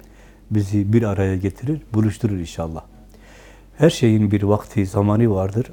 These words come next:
Allah ayet-i kerimede, "Hiçbir canlı varlık yoktur ki biz onun perçeminden tutup yürütmeyelim."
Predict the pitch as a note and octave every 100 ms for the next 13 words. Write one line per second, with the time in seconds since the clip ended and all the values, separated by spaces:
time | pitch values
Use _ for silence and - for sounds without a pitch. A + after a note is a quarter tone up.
0 | - G2 G#2+ F#2+ G2 F#2+ - F#2+ F#2+ F#2
1 | G2+ C#3+ - - - - - - B2 A#2+
2 | C#3 B2 G#2+ G#2 A2+ G#2+ G#2+ A2+ - D#3+
3 | - G#2 - A2 A#2 - A#2+ C3 G#2 G#2+
4 | G#2+ - A2+ - A2 G#2+ G#2 C3 - -
5 | F3+ A#2 A2+ A#2+ - F#2 E2 E2